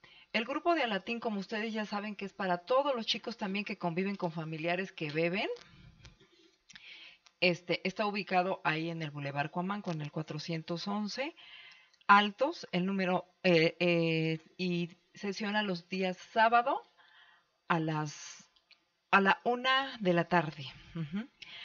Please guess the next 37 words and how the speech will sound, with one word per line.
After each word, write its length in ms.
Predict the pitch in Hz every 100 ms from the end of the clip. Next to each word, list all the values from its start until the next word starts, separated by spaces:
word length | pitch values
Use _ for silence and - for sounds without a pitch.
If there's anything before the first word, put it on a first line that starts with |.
| -
Bueno, 180 | 415 427
y 40 | 415
nos 120 | 403
vamos 260 | 415 359 339
a 20 |
ir 60 |
con 140 | - 359
nuestro 280 | 262 233 190
preámbulo 400 | 196 208 214 202
sugerido, 580 | 190 175 175 175 202 - - - -
lo 140 | 175
que 100 | 185
nos 220 | 180 175
dice 280 | 185 196 -
Alanón, 400 | 196 175 170 180
para 220 | 185 185
darle 240 | 196 285 302
la 140 | 269
bienvenida 640 | 214 196 180 190 214 208 -
a 100 | 196
todos 320 | - 262 277
nuestros 360 | 233 - 175 175
radioescuchas 840 | 156 160 165 - 190 - 269 - - - -
y 680 | - 202 202 202 196 190 165 _ _
sepan 440 | - 269 - 311
un 120 | 285 294
poquito, 460 | 233 233 220 226
una 160 | 247 247
salpicadita 760 | 226 196 - 185 190 196 220
de 80 | 208
lo 120 | 175
que 120 | 170 170
son 200 | 190 185
grupos 360 | 180 185 190
de 100 | 175
familia 500 | 165 165 170 170 170
Alanón. 520 | 156 143 147 151 160